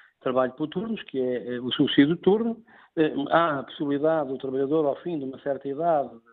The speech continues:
nomeada a partir dos cinquenta e cinco, entre os cinquenta e cinco e os sessenta, se poder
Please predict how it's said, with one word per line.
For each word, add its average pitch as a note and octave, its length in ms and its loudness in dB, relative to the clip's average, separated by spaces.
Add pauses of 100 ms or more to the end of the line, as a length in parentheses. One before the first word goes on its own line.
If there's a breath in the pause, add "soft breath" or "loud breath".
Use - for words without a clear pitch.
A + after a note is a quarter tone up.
(140)
nomeada B2 360 -10
a - 320 -20
partir C3+ 260 -8
dos - 80 -2
cinquenta C#3 340 0
e C#3 100 -2
cinco, D3 300 -2
entre A#2+ 120 -10
os - 60 -10
cinquenta C#3 260 -4
e C#3+ 120 2
cinco D3+ 240 0
e D3 40 2
os C3+ 100 -2
sessenta, D#3 320 0
se G#3 160 4
poder F3 380 2